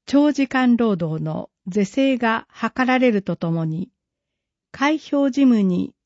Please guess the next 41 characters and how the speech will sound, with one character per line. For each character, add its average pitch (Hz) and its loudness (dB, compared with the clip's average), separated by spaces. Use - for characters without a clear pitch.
従 269 4
事 202 0
す - -10
る 170 -4
職 208 -2
員 175 2
の 165 -6
深 320 4
夜 220 4
に 175 2
お 175 0
け 220 0
る 185 0
勤 285 4
務 202 4
へ 180 2
の 170 -4
負 - -20
担 262 2
軽 233 2
減 208 2
に 185 2
つ - -6
な 185 0
が 175 -2
り、 170 -10
働 247 -2
き - -20
方 214 -4
改 214 -2
革 175 -4
の 170 -4
趣 277 -4
旨 208 -2
に 170 -4
沿 214 2
う 240 2
と 190 -4
考 170 -2
え 156 -4
る。 - -14